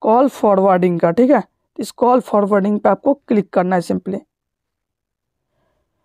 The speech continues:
अब आपको सिम वन का करना है कि या सिम टू का, तो मुझे सिम वन का करना है, तो ये वन पे मैं क्लिक कर देता हूँ। आप ये वीडियो कॉल करना चाहते हैं या ऑडियो कॉल ट्रांस-, मतलब बताना चाहते हैं, तो मैं वॉइस कॉल कर देता हूँ।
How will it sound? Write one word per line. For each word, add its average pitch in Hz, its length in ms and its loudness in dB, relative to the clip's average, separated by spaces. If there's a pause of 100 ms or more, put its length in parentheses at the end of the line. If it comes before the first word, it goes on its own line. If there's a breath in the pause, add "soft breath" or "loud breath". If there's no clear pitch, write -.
(220)
अब 226 100 -2
आपको 226 260 0
सिम 254 280 2
वन 247 180 4
का 262 120 0
करना 233 320 0
है 233 80 2
कि 233 120 0
या 214 80 2
सिम 214 240 0
टू 214 140 2
का, 190 220 -2
तो - 100 -8
मुझे 226 200 2
सिम 247 300 2 (320)
वन 233 160 -2
का 208 140 0
करना 202 280 0
है, 208 40 -2
तो - 80 0
ये 233 60 4
वन 208 180 2
पे 214 140 -4
मैं 226 180 -2
क्लिक - 280 -6
कर 180 120 0
देता 180 220 -4
हूँ। 185 120 -8 (540 soft breath)
आप - 200 -2
ये 247 60 2
वीडियो 214 300 4
कॉल - 220 2
करना 226 260 0
चाहते 220 280 0
हैं 247 80 2
या 233 140 4
ऑडियो 214 220 2
कॉल 214 200 0
ट्रांस-, 240 540 -6 (180)
मतलब 196 200 -2
बताना 185 320 -2
चाहते 175 280 -4
हैं, 175 180 -8 (140)
तो - 60 -12
मैं 202 140 -6
वॉइस 196 280 -2
कॉल 180 220 -2
कर 175 160 -2
देता 185 200 -6
हूँ। 233 140 -10